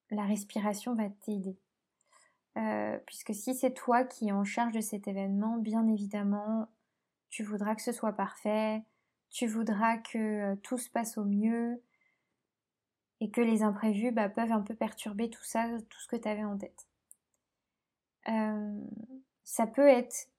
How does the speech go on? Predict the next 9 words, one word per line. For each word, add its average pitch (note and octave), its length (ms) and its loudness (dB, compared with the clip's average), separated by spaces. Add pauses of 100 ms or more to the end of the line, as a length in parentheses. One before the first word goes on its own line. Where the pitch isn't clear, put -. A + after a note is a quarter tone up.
une A3+ 140 4
solution A#3+ 600 2
aussi A3 260 -2
d'organiser, G#3+ 920 -2
euh, G3+ 80 -2
ce G3+ 180 -8
week-end-là, G#3 800 0 (360)
plus, - 340 -8 (380)
peut-être G#3+ 280 -8